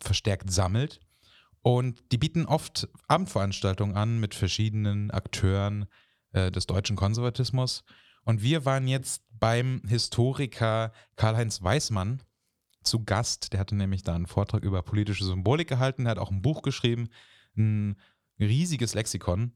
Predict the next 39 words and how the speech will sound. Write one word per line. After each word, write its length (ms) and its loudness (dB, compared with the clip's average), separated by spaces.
Das 140 0
sind, 420 -2
äh, 300 0
Ausmaße, 680 0
wo 80 -4
ich 140 -4
mich 120 -4
frage, 360 -2
wie 80 -2
ein 180 2
Mensch 240 -2
alleine 340 -2
sowas 280 -4
schreiben 300 -2
kann. 280 -4
Und 420 -2
das 200 0
hat 140 0
er 100 0
wirklich 260 -6
geschrieben, 540 0
äh, 60 -4
und 320 -2
auch 100 -2
vorgestellt 540 -2
in 160 2
der 100 4
Bibliothek. 560 0
Und 80 0
da 80 0
waren 140 0
wir 100 0
mal 100 -2
abends 280 0
unterwegs, 600 -2
äh, 160 -4
haben 140 -4
noch 80 -4
schön 260 -2